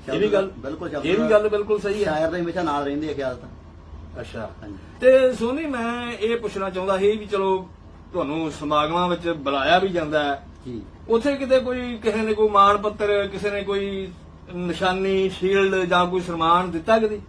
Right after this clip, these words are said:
Speaker 2: ਬਹੁਤ ਮਿਲਿਆ ਜੀ, ਬਹੁਤ। ਕਮਰਾ ਭਰਿਆ ਪਿਆ ਸਨਮਾਨਾਂ ਨਾਲ।
Speaker 1: ਮਤਲਬ ਰੱਖਣ ਨੂੰ ਜਗ੍ਹਾ ਨਹੀਂ?
Speaker 2: ਰੱਖਣ ਨੂੰ ਜਗ੍ਹਾ ਨਹੀਂ, ਹਾਂਜੀ।
Speaker 1: ਇਹ ਅਕਸਰ ਸ਼ਾਇਰਾਂ ਨਾਲ, ਲੇਖਕਾਂ ਨਾਲ ਇਹੋ ਹੀ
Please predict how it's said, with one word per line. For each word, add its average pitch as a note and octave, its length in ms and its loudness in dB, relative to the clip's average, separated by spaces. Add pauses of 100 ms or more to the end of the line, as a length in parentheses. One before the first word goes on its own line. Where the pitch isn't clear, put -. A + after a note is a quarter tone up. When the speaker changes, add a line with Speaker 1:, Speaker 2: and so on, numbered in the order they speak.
Speaker 2:
ਬਹੁਤ G3+ 260 -2
ਮਿਲਿਆ C3+ 300 -4
ਜੀ, A2+ 80 -8
ਬਹੁਤ। A2+ 260 -12 (200)
ਕਮਰਾ C#3+ 220 -4
ਭਰਿਆ B2+ 280 -4
ਪਿਆ A#2+ 240 -10 (540)
ਸਨਮਾਨਾਂ B2 360 -8
ਨਾਲ। B2 220 -8 (460)
Speaker 1:
ਮਤਲਬ A#3 240 4
ਰੱਖਣ A#3 240 2
ਨੂੰ A#3+ 100 0
ਜਗ੍ਹਾ G#3+ 220 8
ਨਹੀਂ? D#3 160 -4
Speaker 2:
ਰੱਖਣ D#3+ 200 -4
ਨੂੰ D3+ 80 2
ਜਗ੍ਹਾ C3 220 -4
ਨਹੀਂ, G#2+ 120 -8
ਹਾਂਜੀ। G2+ 240 -14 (720)
Speaker 1:
ਇਹ D4 140 8
ਅਕਸਰ D4+ 460 2
ਸ਼ਾਇਰਾਂ A3+ 400 2
ਨਾਲ, B3 300 2
ਲੇਖਕਾਂ A3 400 4
ਨਾਲ B3 140 -2
ਇਹੋ A3+ 320 4
ਹੀ B3 280 -6